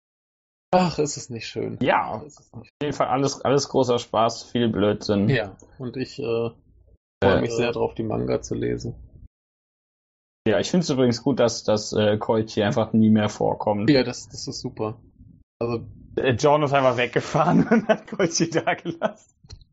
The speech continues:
Speaker 1: Ja, ne? So, Figur eingeführt. So. Ja.
Speaker 2: Ja, den, so, den kennt ihr ja schon, der hatte seine Z-, der hat, äh, der war schon im letzten Teil cool, jetzt ist er
Speaker 1: Ja.
Speaker 2: weg, sorry.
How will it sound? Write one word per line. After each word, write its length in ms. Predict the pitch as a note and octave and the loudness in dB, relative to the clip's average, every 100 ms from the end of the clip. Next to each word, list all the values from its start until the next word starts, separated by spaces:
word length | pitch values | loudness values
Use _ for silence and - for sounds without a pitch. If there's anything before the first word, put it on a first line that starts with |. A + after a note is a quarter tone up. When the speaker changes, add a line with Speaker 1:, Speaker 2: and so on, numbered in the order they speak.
| _ _ | _ _
Speaker 1:
Ja, 260 | D3 C#3 - _ _ - | 2 2 -6 _ _ -14
ne? 220 | C#3 C3+ D#3+ _ _ - | -8 -6 -8 _ _ -2
So, 80 | A#2+ A#2 - - - - | -2 -2 -8 -16 -20 -4
Figur 360 | C#3 C#3 C#3+ | -4 0 -2
eingeführt. 720 | B2+ C3 B2+ - B2+ B2+ - - - | -2 -4 -6 -6 -4 -4 -6 -14 -10
So. 380 | A#2+ A#2 A#2 - - - - _ _ _ _ _ _ _ _ _ _ _ _ _ _ - | -6 -6 -8 -12 -20 -20 -20 _ _ _ _ _ _ _ _ _ _ _ _ _ _ 2
Ja. 380 | C3 G#2+ G2+ - _ _ - | 2 2 -2 -10 _ _ -2
Speaker 2:
Ja, 100 | G2+ | 2
den, 220 | A#2 G2+ | 2 2
so, 160 | A2 B2 | 2 2
den 220 | D3+ E3 | 4 2
kennt 260 | - C3+ C3+ | 2 0 2
ihr 60 | |
ja 80 | B2 | 0
schon, 220 | - B2+ | 2 0
der 100 | A#2 | 2
hatte 240 | A#2 - G#2+ | 0 -2 -2
seine 260 | G#2+ G#2+ | 0 0
Z-, 160 | - - A2 | -2 -6 0
der 140 | G#2 | 2
hat, 300 | A2 D#2 - - | 2 -2 -10 -10
äh, 320 | D2 F#2 F#2+ D2 | -2 2 2 2
der 160 | G2 | 2
war 120 | A#2 | 2
schon 160 | C3 B2 | 0 -2
im 100 | G#2+ | 0
letzten 360 | A2 A2+ - A2+ | 0 0 0 -2
Teil 260 | - A2 A2 - | 0 -2 -2 -2
cool, 220 | G#2+ F#2+ | 0 0
jetzt 220 | G2+ - | 0 -2
ist 80 | F#2+ | -2
er 120 | G2+ | 0
Speaker 1:
Ja. 120 | A2+ F#2+ | 0 0
Speaker 2:
weg, 80 | G2+ | -4
sorry. 380 | - - F#2+ | -4 -2 -2